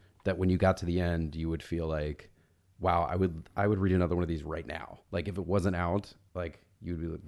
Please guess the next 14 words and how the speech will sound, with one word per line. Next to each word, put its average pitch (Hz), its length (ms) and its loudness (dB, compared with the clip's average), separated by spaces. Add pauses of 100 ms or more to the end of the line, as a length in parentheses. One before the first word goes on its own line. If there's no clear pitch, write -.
(120)
"When 101 160 4
is 101 100 6
the 95 80 2
next 90 220 -2
one 85 80 -2
coming 80 260 -4
out?" - 220 -10
Which - 140 -8
is - 60 -6
how 92 220 4
I 87 80 6
felt, 80 400 -2 (160)
you 90 120 -4
know, 82 180 -6